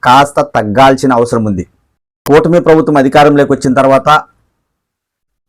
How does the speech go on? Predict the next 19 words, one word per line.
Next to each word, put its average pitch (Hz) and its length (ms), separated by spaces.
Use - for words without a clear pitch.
చాలామంది 151 420
వైఎస్ఆర్ 151 540
కాంగ్రెస్ 143 480
పార్టీ 139 260
నాయకులపై 131 520
కేసులు 151 480
పెడుతున్నారు. 104 420
కేసులకు 160 360
భయపడి 147 680
చాలామంది 151 360
నాయకులు 143 640
బయటికి 151 360
రాలేకపోతున్నారు. 131 840
ఇప్పుడిప్పుడే 165 840
నాయకులు 139 800
బయటకు 131 380
వచ్చి - 400
ప్రభుత్వానికి 151 520
వ్యతిరేకంగా 135 680